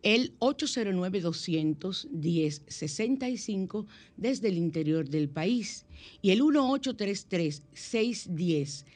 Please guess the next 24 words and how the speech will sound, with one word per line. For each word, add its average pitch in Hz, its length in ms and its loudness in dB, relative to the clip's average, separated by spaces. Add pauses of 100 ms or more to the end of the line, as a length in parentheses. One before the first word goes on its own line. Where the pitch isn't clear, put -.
(140)
diez 156 600 0
sesenta 147 600 -6
y 143 100 -2
cinco 277 520 2 (280)
desde 262 280 2
Estados 202 540 -2
Unidos 180 420 -2
y 175 40 -2
el 160 100 0
mundo. 208 400 -4
Todo 175 340 -4
eso 180 300 -6
es 196 240 -10 (360)
gratuito 233 1080 -2
aquí 214 440 2
en 262 180 6
Sol, 233 560 4 (240)
en 269 240 4
su 190 160 -2
spa 196 420 -4
radial 165 640 -2 (240)
al 185 360 2
otro 160 400 -2
lado. - 380 -8